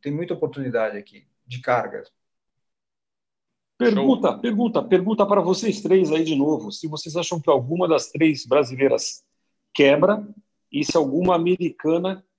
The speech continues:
Speaker 2: quebra.
Speaker 3: Hum.
Speaker 1: Hum.
Speaker 3: Olha, eu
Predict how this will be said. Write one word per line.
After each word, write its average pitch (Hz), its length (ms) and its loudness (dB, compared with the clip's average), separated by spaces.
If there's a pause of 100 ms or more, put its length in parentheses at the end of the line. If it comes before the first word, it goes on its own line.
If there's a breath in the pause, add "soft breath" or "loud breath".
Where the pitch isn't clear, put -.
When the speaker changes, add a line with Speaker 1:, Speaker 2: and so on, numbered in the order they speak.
(220)
Speaker 2:
quebra. 113 440 0 (1120)
Speaker 3:
Hum. 117 380 -14 (960)
Speaker 1:
Hum. 127 480 -12
Speaker 3:
Olha, 98 680 -4 (260)
eu 143 360 -8